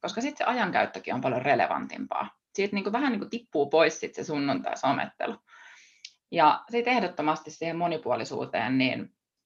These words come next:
mun mielestä on myös tosi tärkeää ymmärtää se, että tää ei ole sitä, että me vaan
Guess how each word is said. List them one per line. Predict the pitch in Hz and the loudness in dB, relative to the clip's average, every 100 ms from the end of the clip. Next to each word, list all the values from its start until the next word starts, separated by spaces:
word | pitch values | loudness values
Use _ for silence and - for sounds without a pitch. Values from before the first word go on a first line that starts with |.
| _ _ _ - | _ _ _ -6
mun | 190 | -2
mielestä | 190 156 135 139 151 | 2 2 2 0 -2
on | 139 131 143 | -2 -4 -2
myös | 160 - | -2 -2
tosi | 190 185 | -2 0
tärkeää | 107 113 - 127 - | 2 0 -2 -6 -2
ymmärtää | 180 202 180 147 - - - | 2 4 4 2 -2 -2 -4
se, | - 151 127 | -4 0 2
että | 135 - - - - - - _ | 2 0 -2 -2 -18 -20 -20 _
tää | 160 | 0
ei | 170 202 | 2 2
ole | |
sitä, | 202 208 202 160 | 4 2 2 0
että | 143 151 | -2 -4
me | 170 185 185 | -4 -2 0
vaan | 156 147 135 135 135 | 2 4 4 2 -2